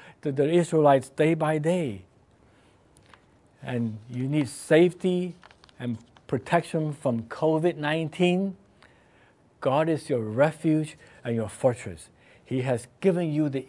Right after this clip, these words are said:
eternal shelter in heaven where there is no disease and no death. People, God promises to meet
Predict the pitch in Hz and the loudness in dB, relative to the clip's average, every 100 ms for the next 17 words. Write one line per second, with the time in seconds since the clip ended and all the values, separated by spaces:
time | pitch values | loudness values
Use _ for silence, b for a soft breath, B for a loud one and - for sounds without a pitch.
0 | 143 127 - - 208 208 175 139 - - | -8 -8 -14 -4 0 2 2 -2 -4 2
1 | 160 156 139 113 101 160 139 120 113 110 | 2 2 -2 -2 0 0 0 -2 -4 -10
2 | B B B B 120 113 117 113 107 117 | B B B B -6 -2 -2 -2 -2 4
3 | 143 170 170 147 143 131 156 165 165 - | 6 6 4 2 2 2 2 2 -2 -10
4 | b b b 113 113 117 123 117 110 90 | b b b -10 -6 -4 -4 -6 -8 -12
5 | - _ _ _ _ _ - 107 - 113 | -18 _ _ _ _ _ -14 -12 -10 -10
6 | 113 - b b b b b b b _ | -10 -16 b b b b b b b _
7 | 131 147 160 - 165 160 156 135 147 117 | 2 4 2 -6 -6 -4 -4 -4 -6 -8
8 | - - 107 113 143 143 | -12 -8 -4 2 2 2